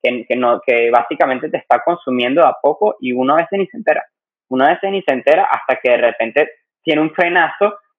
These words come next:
y te das cuenta como que, a ver, ¿qué pasó? Y vas hacia atrás y te das cuenta que ha pasado, no sé, unas semanas o unos meses que en realidad has estado en ese estado y no lo has podido, como quien dice, reconocer. Y ahí como que empieza el proceso de reparación o algo así.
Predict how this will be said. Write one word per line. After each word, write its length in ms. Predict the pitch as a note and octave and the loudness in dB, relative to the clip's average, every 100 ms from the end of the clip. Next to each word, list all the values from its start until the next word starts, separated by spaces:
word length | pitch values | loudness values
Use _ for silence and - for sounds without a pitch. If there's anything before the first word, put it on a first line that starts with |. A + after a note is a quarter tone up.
| _ - | _ -6
y 140 | C3+ | 0
te 80 | C3 | 0
das 100 | B2+ | 0
cuenta 380 | - C3 C3 C#3+ | 0 0 2 -2
como 260 | D3+ C#3+ A#2+ | -2 -6 -4
que, 160 | A#2+ G#2+ | -2 2
a 100 | A#2+ | 4
ver, 200 | B2+ - | 4 2
¿qué 100 | C#3 | -2
pasó? 400 | C3 C3 D3+ - - _ | 0 2 0 0 -6 _
Y 120 | C3+ | 0
vas 140 | C3+ C3+ | 2 2
hacia 160 | - D3 | 2 0
atrás 320 | E3 G3 - | 4 2 2
y 80 | C#3+ | -2
te 100 | C3+ | -2
das 100 | B2+ | 0
cuenta 280 | C3 C3+ D#3 | -2 -2 0
que 100 | C#3+ | 0
ha 80 | A#2 | 0
pasado, 400 | C3 - C#3 C#3+ | 0 2 2 2
no 160 | D3 | 0
sé, 160 | D3 C#3 - _ - | 0 0 -2 _ -4
unas 240 | C#3+ D#3 | 0 0
semanas 440 | - C#3+ D3 F3 D#3 | 0 2 2 2 0
o 40 | |
unos 180 | C#3+ D3 | -2 -2
meses 300 | D#3 F3 - | -2 -4 -4
que 60 | D#3+ | -2
en 60 | |
realidad 320 | C#3+ A#2 A2+ A#2 | 0 2 2 0
has 60 | |
estado 200 | - D#3 | 2 0
en 80 | D#3+ | 2
ese 300 | D#3 D#3+ E3 - | -2 -4 -6 -4
estado 520 | - - C#3+ C3 - _ _ _ - | -6 0 2 2 -2 _ _ _ -6
y 80 | C3 | 2
no 140 | B2+ | 4
lo 100 | B2+ | 4
has 60 | B2+ | 0
podido, 380 | - D3 D3+ D#3 | 2 4 4 2
como 220 | D#3 D3+ | 0 -2
quien 140 | C#3 A2+ | -4 -4
dice, 240 | A2 B2+ | -2 0
reconocer. 680 | B2+ - A#2 G2 - B2+ C3+ - _ _ _ | -2 0 -2 -2 0 0 0 -8 _ _ _
Y 80 | A2 | 2
ahí 100 | G#2+ | 2
como 200 | A#2 B2+ | 0 -2
que 60 | |
empieza 300 | A2 G#2 - | -2 -2 0
el 60 | A2+ | 0
proceso 400 | A#2 - G2+ - | 0 -2 -4 2
de 100 | A#2+ | 2
reparación 640 | A2 G#2 G2+ - - B2 | 2 0 -2 -2 -2 -2
o 40 | G#2+ | -4
algo 180 | A2 G#2+ | -10 -8
así. 260 | - B2 | -6 -6